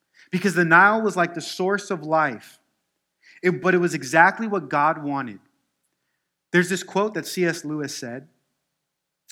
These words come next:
He said, "We can ignore even pleasure, but pain insists upon being attended to.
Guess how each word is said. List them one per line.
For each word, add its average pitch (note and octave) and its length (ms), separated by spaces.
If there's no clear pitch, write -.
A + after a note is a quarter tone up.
He F#3+ 100
said, F#3 240
"We A3 140
can A3+ 160
ignore F3 520
even E3 300
pleasure, A#2 580
but D3+ 180
pain G#3 340
insists F#3 540
upon D3+ 460
being C#3+ 360
attended A#2 520
to. F#2 260